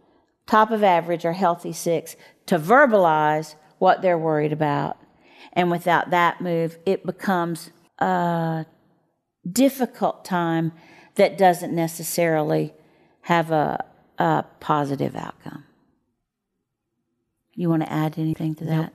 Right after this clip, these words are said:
Speaker 2: I'm good.
Speaker 1: Okay, uh, sevens. Joel's a seven. He called me one morning when he was, I don't know, maybe twenty. And he said, "Hey, I, I need to talk to you. Are, are you busy? Can I come by and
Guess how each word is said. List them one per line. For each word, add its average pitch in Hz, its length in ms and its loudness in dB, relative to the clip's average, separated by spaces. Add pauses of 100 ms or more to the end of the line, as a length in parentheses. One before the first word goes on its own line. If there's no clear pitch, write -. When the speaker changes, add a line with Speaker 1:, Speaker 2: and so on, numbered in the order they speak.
(160)
Speaker 2:
I'm 147 160 -8
good. 135 200 -12 (1300)
Speaker 1:
Okay, 262 640 2
uh, 185 360 0
sevens. 175 640 -2 (1600)
Joel's 240 300 6
a 190 60 -8
seven. 196 320 0
He 190 80 -4
called 208 280 0
me 208 120 -2
one 196 180 0
morning 180 380 0
when 175 100 0
he 175 160 2
was, 156 320 -2 (100)
I 165 160 -2
don't 165 160 0
know, 160 320 0
maybe 160 460 -4 (220)
twenty. 151 420 -2 (1040)
And 233 100 -6
he 240 60 2
said, 262 160 0
"Hey, 262 100 2
I, 311 240 4 (120)
I 247 100 2
need 254 240 2
to - 60 -18
talk 214 320 2
to 208 80 -10
you. 165 240 -4 (160)
Are, 190 180 0 (140)
are 202 120 2
you 196 60 2
busy? 226 320 2
Can 226 160 -2
I 214 100 0
come 214 280 -2
by 208 380 2
and 190 100 -4